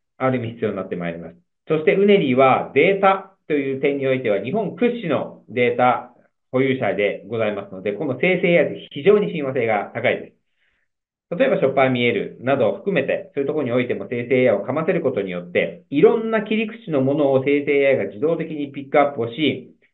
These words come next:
お客様に伝えていただくことができる。さらにそのデータにも、そのインサイトに基づいて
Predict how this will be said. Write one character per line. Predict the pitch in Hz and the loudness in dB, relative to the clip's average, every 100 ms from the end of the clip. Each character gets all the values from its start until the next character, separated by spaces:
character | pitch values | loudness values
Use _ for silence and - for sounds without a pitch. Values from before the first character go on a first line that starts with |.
| - | -18
お | 113 | -4
客 | 131 135 | -4 -2
様 | 131 | -4
に | 135 | -4
伝 | - - 120 | -8 -6 -2
え | 101 101 - 113 | -2 -2 -12 -10
て | 113 104 | -4 -2
い | 104 | 0
た | 107 | -2
だ | 101 | -2
く | |
こ | 131 | -4
と | 123 | -4
が | 90 | -4
で | 85 | -4
き | 92 | -6
る。 | - - _ _ _ - | -10 -16 _ _ _ 2
さ | 196 | 6
ら | 202 | 6
に | 135 139 | 4 0
そ | |
の | 143 | 0
デ | 139 147 | 2 4
ー | |
タ | 151 | 4
に | 147 | 0
も、 | 143 - - | -2 -8 -10
そ | 151 | -2
の | 151 - - | -2 -2 -6
イ | 139 | -6
ン | |
サ | 123 | -2
イ | 107 | -2
ト | 98 | -4
に | |
基 | 101 110 | -6 -6
づ | 120 123 | -4 -2
い | 107 | -2
て | - | 0